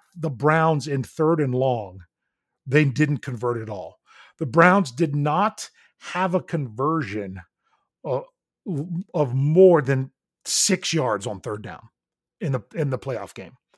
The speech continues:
Um, and they had three, uh, three times where they had it where it was third and six, and they only converted one of those, and that was on a quarterback scramble. So third and five and under,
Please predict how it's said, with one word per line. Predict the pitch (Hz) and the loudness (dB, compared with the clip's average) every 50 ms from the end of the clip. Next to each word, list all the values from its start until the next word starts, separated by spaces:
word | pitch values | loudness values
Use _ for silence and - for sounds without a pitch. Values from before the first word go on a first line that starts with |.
| _ _ - - - - - _ _ - | _ _ -20 -20 -20 -20 -20 _ _ -2
Um, | 151 143 147 147 147 143 139 175 - | 0 2 2 2 0 0 -2 -4 -4
and | - 143 143 - - - | -6 -6 -6 -6 -10 -6
they | - 151 165 | 0 4 6
had | 165 170 151 | 8 8 6
three, | - - 151 165 196 240 233 190 | 6 0 -4 0 2 4 4 4
uh, | 160 - - - | 2 0 -6 -20
three | _ - - 165 185 254 233 | _ -12 -6 -2 0 0 0
times | - - 151 143 143 101 | 2 0 0 0 0 0
where | 123 139 | 0 0
they | 131 135 131 | 0 0 -2
had | 113 156 220 254 240 | 2 4 6 6 6
it | 165 131 123 - - _ - - - - _ _ _ - | 4 2 -4 -6 -14 _ -20 -20 -20 -20 _ _ _ 0
where | 147 151 160 | 4 4 4
it | 160 | 4
was | 135 123 - | 4 -2 -6
third | - 170 147 139 127 | -2 -2 0 0 -2
and | 117 | -2
six, | - - - 135 131 - - | -6 -4 -4 -4 -4 -2 0
and | 156 | 4
they | 147 | 4
only | 160 165 156 | 4 4 2
converted | 156 - 151 139 151 147 143 135 123 127 | 0 0 0 2 2 2 2 2 2 2
one | 160 185 | 2 4
of | 175 127 | 4 2
those, | 110 147 135 110 90 - - - - - - - | 2 0 0 0 -2 -6 -12 -14 -14 -14 -14 -12
and | 135 120 | -8 -4
that | 127 131 143 127 | -4 -4 -2 -4
was | 131 123 107 - | -6 -6 -6 -8
on | - - 123 | -8 -8 -8
a | 117 | -8
quarterback | - - 160 139 123 117 110 104 - | -6 -6 -4 -4 -4 -4 -6 -6 -8
scramble. | - - 139 113 107 104 90 - _ _ _ _ _ _ _ - - - - _ _ - | -10 -10 -10 -12 -12 -14 -18 -20 _ _ _ _ _ _ _ -20 -20 -20 -20 _ _ -14
So | - - - 185 175 170 165 165 165 160 160 165 170 - _ | -8 -2 2 4 6 8 8 8 8 8 6 2 -2 -6 _
third | _ - - 226 254 320 339 320 | _ 0 6 6 6 6 6 2
and | 285 185 | 0 -2
five | - - 240 240 269 262 214 | 0 2 4 4 4 4 4
and | 226 196 | 2 0
under, | 208 247 269 269 277 285 285 | 0 0 0 2 0 0 0